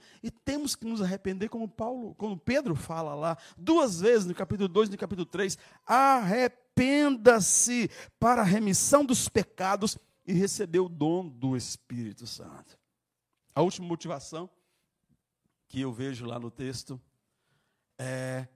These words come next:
o finalzinho, a última frase, a última motivação, a última intenção, aquele, aquele bando de gente reunido naquele lugar,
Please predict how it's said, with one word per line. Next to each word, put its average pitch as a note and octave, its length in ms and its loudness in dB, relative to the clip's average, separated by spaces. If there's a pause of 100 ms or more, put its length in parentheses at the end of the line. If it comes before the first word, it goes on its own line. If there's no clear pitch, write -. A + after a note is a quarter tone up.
(400)
o C3 80 -8
finalzinho, C3+ 720 -6
a C3+ 40 -2
última C#3 320 -6
frase, B2 880 -8
a C#3+ 60 -10
última D3+ 240 -4
motivação, C3 680 -6
a C3+ 40 -2
última D3+ 240 -4
intenção, C3 680 -8 (360)
aquele, D3+ 500 -4 (180)
aquele D#3+ 300 -4
bando D3 540 -4
de A#2+ 160 -12
gente D3+ 680 -8 (320)
reunido C#3 460 -2
naquele B2+ 380 -8
lugar, B2+ 640 -6